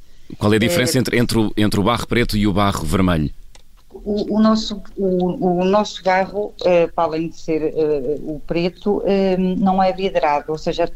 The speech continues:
Speaker 2: eh, acaba por ser poroso, eh, absorve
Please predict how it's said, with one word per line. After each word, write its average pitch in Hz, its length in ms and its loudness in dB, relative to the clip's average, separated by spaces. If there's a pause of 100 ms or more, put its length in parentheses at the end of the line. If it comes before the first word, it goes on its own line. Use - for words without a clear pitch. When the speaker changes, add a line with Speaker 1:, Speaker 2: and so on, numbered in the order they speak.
(680)
Speaker 2:
eh, - 40 -6
acaba 160 260 -2
por - 140 -10
ser 185 300 -2
poroso, 160 580 0 (420)
eh, 156 180 2
absorve 175 800 0